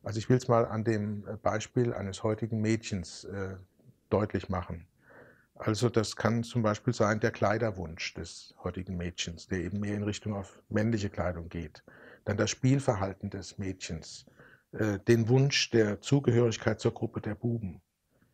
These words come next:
ähm, die Verwendung männlicher Sprechweisen, die Haartracht,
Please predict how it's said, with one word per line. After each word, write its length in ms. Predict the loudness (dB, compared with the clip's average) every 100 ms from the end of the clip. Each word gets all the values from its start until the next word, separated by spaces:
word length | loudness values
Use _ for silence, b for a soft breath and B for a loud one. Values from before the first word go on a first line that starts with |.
| _ _ -6
ähm, 580 | 0 2 4 0 -2 -2
die 120 | 0
Verwendung 580 | 4 6 8 8 4 2 2
männlicher 460 | 4 4 2 0
Sprechweisen, 880 | 0 2 0 0 -4 -4 -8 -10 -14 _ _ _ _ _ _ _ _ _ _
die 120 | 0
Haartracht, 800 | 4 6 6 4 -4 -4 -14 -20